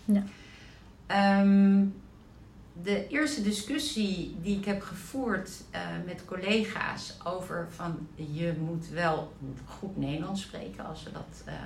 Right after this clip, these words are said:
Speaker 2: als goed advies wilden meegeven aan ouders, dus ik, "Nee, <laughs> wat is, wat zeg je nou?" Eh,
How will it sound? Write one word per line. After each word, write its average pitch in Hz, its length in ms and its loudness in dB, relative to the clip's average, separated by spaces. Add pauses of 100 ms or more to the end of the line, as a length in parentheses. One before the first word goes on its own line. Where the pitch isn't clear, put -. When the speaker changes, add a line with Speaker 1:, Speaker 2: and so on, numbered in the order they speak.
(220)
Speaker 2:
als - 180 -12
goed - 400 -10
advies - 520 -8 (420)
wilden 170 260 -2
meegeven 170 520 -2
aan 151 240 -4
ouders, 180 260 -6
dus - 140 -12
ik, - 140 -12 (520)
"Nee, 294 560 0 (500)
<laughs> - 560 -2
wat 202 320 4 (100)
is, 208 300 -2
wat 233 240 2
zeg - 300 0
je 190 100 2
nou?" 165 320 2 (540)
Eh, 180 380 2